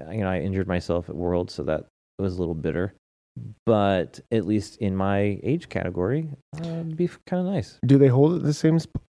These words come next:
Speaker 2: same place every time?
Speaker 1: No, they, they move around a lot.
Speaker 2: Hmm, well, well, let me know where the next place is, and
Speaker 1: Yeah.
Speaker 2: <laughs> they might convince you to go.
Speaker 1: Yeah.
Speaker 2: <laughs>
Speaker 1: Well, it could be a good vacation spot.
Speaker 2: Yep.
Speaker 1: Last time was in Perth, Australia.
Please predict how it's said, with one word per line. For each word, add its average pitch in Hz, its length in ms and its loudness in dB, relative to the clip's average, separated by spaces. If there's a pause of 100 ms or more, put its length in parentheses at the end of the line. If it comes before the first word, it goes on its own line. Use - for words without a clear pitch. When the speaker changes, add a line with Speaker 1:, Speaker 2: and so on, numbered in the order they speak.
Speaker 2:
same 147 340 2
place 147 340 0
every 143 140 0
time? 170 320 -2 (120)
Speaker 1:
No, 175 340 4
they, 175 140 6
they 143 280 -2
move 160 240 0
around 160 240 2
a 95 80 0
lot. 87 300 -4 (100)
Speaker 2:
Hmm, 180 220 2
well, 104 260 2 (140)
well, 120 240 4
let 131 140 2
me 135 60 2
know 131 100 6
where 131 100 6
the 127 80 4
next 131 160 0
place - 340 -2
is, 101 360 0
and 85 120 -2 (160)
Speaker 1:
Yeah. 101 220 0 (340)
Speaker 2:
<laughs> - 360 -20
they 143 160 4
might 120 180 2
convince 117 400 0
you 117 40 2
to 117 60 2
go. 117 380 0
Speaker 1:
Yeah. 131 600 6
Speaker 2:
<laughs> - 100 4
Speaker 1:
Well, 123 280 2
it 156 100 0
could 139 160 2
be 131 60 2
a 123 60 2
good 123 200 0
vacation 120 460 0
spot. 87 480 -4
Speaker 2:
Yep. 127 340 2
Speaker 1:
Last 120 220 2
time 170 240 0
was 135 220 2
in 110 300 0
Perth, - 540 -4
Australia. 101 480 -4